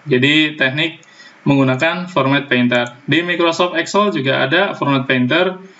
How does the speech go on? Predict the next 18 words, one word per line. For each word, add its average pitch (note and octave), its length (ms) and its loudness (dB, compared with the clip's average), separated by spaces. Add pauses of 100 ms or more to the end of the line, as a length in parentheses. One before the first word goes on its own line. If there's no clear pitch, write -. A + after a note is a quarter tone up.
(180)
kerjaannya C#3+ 640 0
juga C3+ 240 2
sama C3 240 0
dia, C3 320 0 (240)
untuk D#3 400 0
menyalin C3+ 960 2
format C#3 400 -2
yang C3 160 2
ada D3 80 -2
di D3+ 80 -4
dalam E3+ 560 0 (640)
suatu C3+ 320 -2
kata, C3+ 560 -2 (240)
eh, B2+ 360 2 (120)
atau C#3+ 320 0
sel. C#3 480 -2 (1500)
Gitu. C3 480 0
Jadi D#3+ 560 0